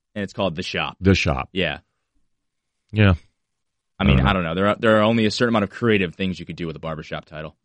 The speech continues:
Speaker 2: Okay, Rookie of the Year. Coach of the Year, Brad Stevens. Not discussing it. There's tons of great options out there. This is insane. This is insane, the games that they've won with no guards. I almost wanna vote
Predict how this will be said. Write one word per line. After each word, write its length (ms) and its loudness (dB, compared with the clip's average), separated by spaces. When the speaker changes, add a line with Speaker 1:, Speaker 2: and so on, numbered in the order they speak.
Speaker 2:
Okay, 240 6
Rookie 320 6
of 60 6
the 60 6
Year. 140 6
Coach 220 4
of 60 0
the 60 6
Year, 100 6
Brad 220 6
Stevens. 440 0
Not 280 2
discussing 440 0
it. 100 -12
There's 160 2
tons 260 4
of 60 2
great 160 6
options 360 2
out 200 4
there. 360 2
This 200 -6
is 100 -6
insane. 380 -8
This 140 0
is 80 4
insane, 500 2
the 60 -2
games 260 2
that 80 -4
they've 180 2
won 400 -2
with 300 -2
no 300 4
guards. 500 -4
I 200 4
almost 260 6
wanna 160 6
vote 280 4